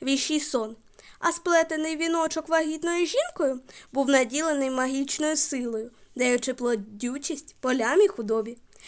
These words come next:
Крім того, віночки вішали на покуті від злого ока та поганих думок. А коли віночок вже зовсім-зовсім був сухий і майже не тримався у купі,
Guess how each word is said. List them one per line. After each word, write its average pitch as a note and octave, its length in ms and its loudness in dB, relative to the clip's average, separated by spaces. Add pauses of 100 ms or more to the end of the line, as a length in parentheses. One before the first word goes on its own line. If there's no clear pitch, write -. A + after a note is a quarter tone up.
(200)
Крім F#4+ 200 6
того, B4+ 460 6
віночки F4+ 440 4
вішали F4 420 2
на E4+ 180 4
покуті D#4 720 -2 (220)
від B3+ 140 0
злого D#4 500 6
ока B3+ 240 -4 (180)
та C4 120 2
поганих C#4 460 2
думок. F#4 400 -2 (500)
А C#4+ 140 6
коли D#4+ 380 2
віночок D#4 540 2
вже C#4+ 260 0
зовсім-зовсім D#4 1120 2
був D4+ 180 -2
сухий C#4 480 -6 (440)
і E4 140 -2
майже E4 560 2
не D#4+ 140 0
тримався F4 580 -2
у G4 120 0
купі, C#4+ 420 -6